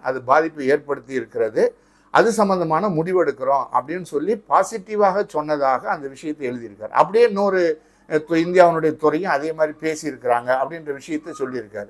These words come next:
என்ன காரணம்னு சொன்னா, இந்தியாவுல இறக்குமதி செய்யப்பட்டுள்ள ஏராளமான எந்திரங்கள் சீன எந்திரங்கள். ஏன்னா தரமானதாகவும் முன்னாடி விலை குறைவானதுன்னு சொல்லுவாங்க.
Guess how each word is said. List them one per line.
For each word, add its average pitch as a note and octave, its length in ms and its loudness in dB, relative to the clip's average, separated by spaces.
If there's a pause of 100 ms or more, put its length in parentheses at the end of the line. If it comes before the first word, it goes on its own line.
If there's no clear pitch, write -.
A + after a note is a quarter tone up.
என்ன G#3 260 -2 (120)
காரணம்னு F#3+ 540 0
சொன்னா, A#2 280 -4 (1080)
இந்தியாவுல A#3 480 8
இறக்குமதி G3+ 480 6
செய்யப்பட்டுள்ள F3 800 -4
ஏராளமான F3+ 720 2
எந்திரங்கள் E3+ 540 -6
சீன A#3+ 300 -6
எந்திரங்கள். F3+ 580 -2 (840)
ஏன்னா G3 240 4
தரமானதாகவும் F#3 1160 4 (320)
முன்னாடி G3 380 0
விலை F#3 220 8 (100)
குறைவானதுன்னு G3 640 2
சொல்லுவாங்க. C#3 380 -4